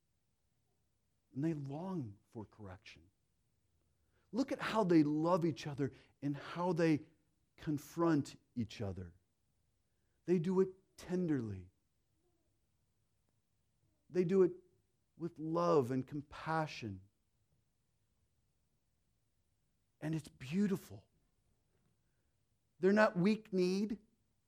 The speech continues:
They're clear. And what a beautiful picture that we can offer of God's work in us. Because, my friends,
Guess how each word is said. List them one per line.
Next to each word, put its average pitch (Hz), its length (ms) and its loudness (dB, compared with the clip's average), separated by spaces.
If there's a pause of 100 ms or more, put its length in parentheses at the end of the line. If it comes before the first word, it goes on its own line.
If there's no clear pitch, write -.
(180)
They're 196 100 6
clear. 185 640 4 (1600)
And 143 160 -8
what 170 240 -8
a 165 60 -4
beautiful 180 840 -4 (520)
picture 107 400 -8 (1300)
that 143 180 -2
we 185 240 4
can 220 180 0 (100)
offer 120 540 4 (2500)
of 110 140 -8
God's 135 280 0
work 127 280 -4 (100)
in 110 140 -4
us. - 560 -12 (800)
Because, 117 260 -10
my 127 120 0
friends, 127 400 -2